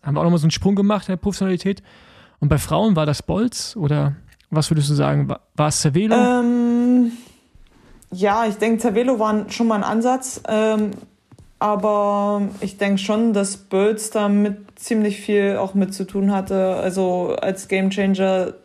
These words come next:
Speaker 2: würde ich es schon bezeichnen, weil es zur damaligen Zeit, ähm, ja,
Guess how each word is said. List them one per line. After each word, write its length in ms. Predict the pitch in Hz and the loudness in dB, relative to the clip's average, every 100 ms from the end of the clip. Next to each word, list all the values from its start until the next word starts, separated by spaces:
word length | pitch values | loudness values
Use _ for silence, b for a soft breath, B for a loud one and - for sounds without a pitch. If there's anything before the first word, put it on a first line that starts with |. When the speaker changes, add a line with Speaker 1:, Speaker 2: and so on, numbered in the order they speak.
| _ - | _ -10
Speaker 2:
würde 260 | 190 196 | -4 -2
ich 80 | 190 | -2
es 80 | - | -4
schon 280 | - 196 196 | -2 2 0
bezeichnen, 720 | - - 185 190 185 190 190 B B B B | -2 -2 -2 -2 -2 -4 -6 B B B B
weil 160 | 190 190 | -2 -2
es 100 | 190 | -2
zur 100 | 208 | -2
damaligen 600 | 190 196 196 190 190 190 | 0 2 2 0 2 0
Zeit, 500 | 190 202 202 208 202 208 | 0 0 0 -2 -4 -2
ähm, 480 | 196 196 185 - - | 0 2 0 -4 -14
ja, 220 | 165 160 | -18 -18